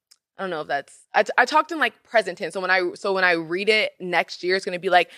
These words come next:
"Hey girl, I hope you loving that new whip that you're in." Like, it's gonna, it's talking to me like that. So we'll see, we'll see about that new car. We'll get into that too. But, um, I did one of those, future me,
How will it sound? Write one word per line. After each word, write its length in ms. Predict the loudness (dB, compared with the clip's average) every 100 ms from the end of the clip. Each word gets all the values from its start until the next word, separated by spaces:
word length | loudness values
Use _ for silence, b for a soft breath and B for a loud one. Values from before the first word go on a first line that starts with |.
| B
"Hey 240 | B 2 2
girl, 560 | 2 2 4 4 2 0
I 120 | 0
hope 160 | 0
you 80 | 0
loving 260 | 2 2 2
that 160 | -2
new 220 | -2 -6 0
whip 320 | 4 4 2
that 240 | -2 -2
you're 140 | -4 -2
in." 380 | -2 -2 -2
Like, 280 | 2 2 2
it's 120 | -6
gonna, 140 | -6 -4
it's 140 | -4
talking 360 | -2 2 2 0
to 120 | -8
me 160 | -4 2
like 200 | 2 2
that. 380 | 4 6 6 0 B B
So 140 | -2 0
we'll 180 | 0
see, 480 | -4 -12 -20 -10 -10 -10 _ _ _ _
we'll 200 | -10 -8
see 200 | -8 -6
about 180 | -2 0
that 120 | -2
new 120 | -6 -10
car. 400 | -6 -2 0 -2
We'll 180 | -4 -6
get 160 | -6
into 160 | -6 -2
that 180 | -2 -2
too. 220 | -6 -6 b b
But, 300 | 2 4 4
um, 400 | 4 2 0 -4 -12 _ _ _ _ _ -20 _ _
I 120 | 2
did 180 | 4 2
one 120 | 2
of 80 | 0
those, 240 | 2 2 0
future 240 | -10 -8
me, 220 | -6 -8